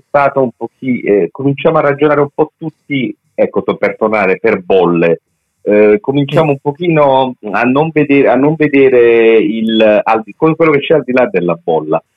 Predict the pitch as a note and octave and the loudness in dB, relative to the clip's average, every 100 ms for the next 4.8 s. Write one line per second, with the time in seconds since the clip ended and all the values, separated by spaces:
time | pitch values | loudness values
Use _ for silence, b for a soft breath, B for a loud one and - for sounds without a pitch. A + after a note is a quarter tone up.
0 | _ _ - D#3+ F3+ F3+ E3+ C#3 G2+ - | _ _ -2 0 2 0 0 0 0 -4
1 | _ - C#3 D3+ D3 D3 D3+ D3+ - A#2+ | _ -4 -2 -2 0 0 0 -2 0 -2
2 | A#2+ A#2 A#2+ A2 _ G#2 F#2 G#2+ - C#3 | -2 -4 -4 -4 _ -4 -2 -4 -2 -4
3 | A#2+ A#2 A#2 A#2 - A2+ F#2+ F2 F#2 F2+ | -4 -8 -6 -6 -2 0 0 -4 -14 -6
4 | G2 F#2+ G#2+ F#2 _ - F2+ F2 | -4 0 0 -2 _ -6 -2 -2